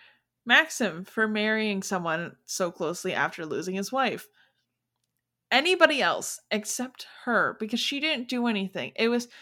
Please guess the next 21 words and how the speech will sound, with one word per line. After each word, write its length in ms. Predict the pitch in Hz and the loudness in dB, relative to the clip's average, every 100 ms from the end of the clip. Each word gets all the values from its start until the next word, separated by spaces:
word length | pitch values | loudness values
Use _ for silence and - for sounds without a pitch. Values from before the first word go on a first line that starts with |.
| - | -14
she 240 | - 294 302 | -6 -4 -4
did 120 | 320 | 0
not 220 | 294 247 | 2 2
enter 340 | 202 196 202 | 0 0 0
into 280 | 185 180 180 | -2 -2 -4
that 240 | 175 147 143 | -2 -2 -2
marriage. 400 | 131 139 196 - - | -4 -4 -6 -10 -20
She 260 | - - 196 | -10 -4 0
didn't 320 | 196 233 233 | 0 0 0
know 200 | 233 269 | 2 2
Rebecca. 580 | 277 185 110 - - - _ _ _ _ _ _ _ _ _ _ - | 2 0 -2 -4 -8 -10 _ _ _ _ _ _ _ _ _ _ 2
Any 280 | 277 349 370 | 2 2 0
re-, 300 | 330 277 247 | -2 -4 -2
there's 240 | 285 254 | -2 -2
no 300 | 262 285 339 | -2 -2 -2
reason 560 | 320 311 311 226 202 214 - - | -6 -6 -2 -2 -2 -4 -12 -10
to 60 | 247 | -6
be 180 | 269 254 | -4 -4
mean 480 | 269 285 233 196 208 _ - | -4 -4 -4 -4 -8 _ -4
to 160 | 233 | 0
her 340 | 220 220 135 | 2 2 2